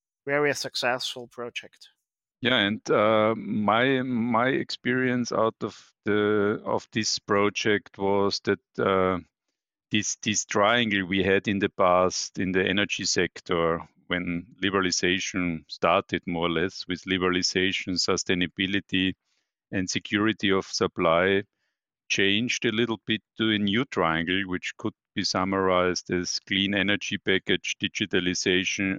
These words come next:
Speaker 2: and new way of working. And, uh, I think with this project, we, we put, uh, we, we've really get more or less to, to the bottom of this new triangle in the energy sector, where we showed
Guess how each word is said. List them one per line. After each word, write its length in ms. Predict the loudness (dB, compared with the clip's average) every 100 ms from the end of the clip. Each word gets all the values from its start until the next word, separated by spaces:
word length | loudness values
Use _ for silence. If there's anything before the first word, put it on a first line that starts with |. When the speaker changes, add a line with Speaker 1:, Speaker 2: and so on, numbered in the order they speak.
| -4
Speaker 2:
and 180 | -6 -6
new 180 | -4 -2
way 400 | -2 0 2 2
of 120 | 2 -2
working. 480 | -2 -2 -2 -10 -14 -20 _ _ _ _ _ _ _ -4
And, 400 | 0 0 -2 -4 0
uh, 280 | 4 4 2
I 160 | 0
think 360 | 0 -4 -4 -10 -6
with 220 | -6 -2
this 180 | -4 -4
project, 800 | 0 2 2 0 -2 -2 -8 -4
we, 360 | 0 2 0
we 220 | 0 -4 -4 _ _ _
put, 180 | -4 -4 _ _
uh, 380 | 0 2 2 0 -4 -14 -8
we, 220 | -2 -2 0
we've 240 | 0 0 -2
really 380 | -2 0 0 -2 -6 _
get 180 | 0 0 -2
more 240 | -2 0
or 60 | 2
less 360 | 2 0 0 -2
to, 240 | -4 -4 -6
to 100 | -6
the 120 | -4 -2
bottom 360 | -2 -2 -4 -4
of 140 | -4 -8
this 120 | -10 -4
new 260 | -2 -2
triangle 520 | 0 0 0 0 -2
in 120 | -2 -2
the 100 | -2
energy 340 | -2 -4 -4
sector, 480 | -2 -2 -2 -4 -4 _ _ -20 -20 -20 _ _ _
where 500 | 2 2 4 2 0 -6 -8
we 120 | -4 -2
showed 460 | 2 2 2 0